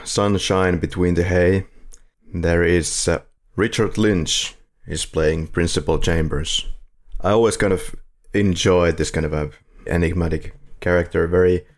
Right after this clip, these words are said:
it's a face that you can remember and, uh,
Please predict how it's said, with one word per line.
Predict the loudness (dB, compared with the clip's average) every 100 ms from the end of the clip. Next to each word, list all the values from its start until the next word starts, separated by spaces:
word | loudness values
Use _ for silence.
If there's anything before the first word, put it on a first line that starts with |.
| _ -4
it's | -2 0
a | 2 2
face | 0 0 2 2
that | 0 0
you | 0
can | 0 2
remember | 4 2 2 2 2
and, | 2 0 0
uh, | 0